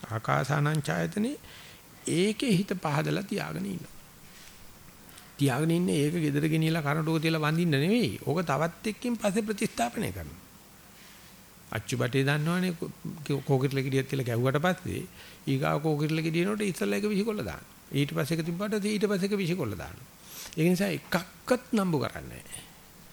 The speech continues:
ඒ වාගේම සරුවචනන්සේ සඳහන් කරනවා යම් කිසි කෙනෙක් මේ විශාල නෑදෑ පිරිසක් වස්තු පිරිසක් අතහැරලා මං ඔන්න අරණ්‍යගත වුණා කියලා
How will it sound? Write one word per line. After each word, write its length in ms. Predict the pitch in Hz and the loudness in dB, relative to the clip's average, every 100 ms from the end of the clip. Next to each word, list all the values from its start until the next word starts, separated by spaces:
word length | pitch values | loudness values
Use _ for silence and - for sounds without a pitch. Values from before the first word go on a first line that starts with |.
| - - - | -20 -14 0
ඒ 160 | 135 | 4
වාගේම 600 | 120 113 135 165 190 220 | 4 4 4 4 2 2
සරුවචනන්සේ 680 | 196 170 156 147 151 143 143 | 2 0 0 0 0 0 0
සඳහන් 400 | 123 131 127 131 | 0 0 0 0
කරනවා 440 | 131 123 110 107 226 - - - - - | 0 0 0 0 -2 -6 -16 -16 -16 -6
යම් 340 | 135 120 110 165 | 0 2 2 2
කිසි 260 | 170 180 190 | 2 2 2
කෙනෙක් 460 | 151 98 87 - - - - - - - - - - - - | 2 0 -4 -6 -10 -10 -14 -14 -14 -10 -8 -8 -6 -6 0
මේ 240 | 123 139 | 2 4
විශාල 720 | 123 117 131 131 143 147 160 156 147 | 2 0 2 4 4 4 4 4 2
නෑදෑ 420 | 131 131 135 135 | 2 2 2 2
පිරිසක් 380 | 131 123 127 123 | 2 0 0 -2
වස්තු 260 | 135 - 127 | -2 -2 0
පිරිසක් 380 | 131 131 - | 2 0 -2
අතහැරලා 340 | 131 127 123 131 | -2 0 0 0
මං 180 | 131 127 | 0 0
ඔන්න 120 | 139 | 0
අරණ්‍යගත 600 | 127 120 127 131 127 127 | 0 2 2 2 0 0
වුණා 320 | 131 131 131 | 0 2 2
කියලා 320 | 131 175 214 | 2 2 0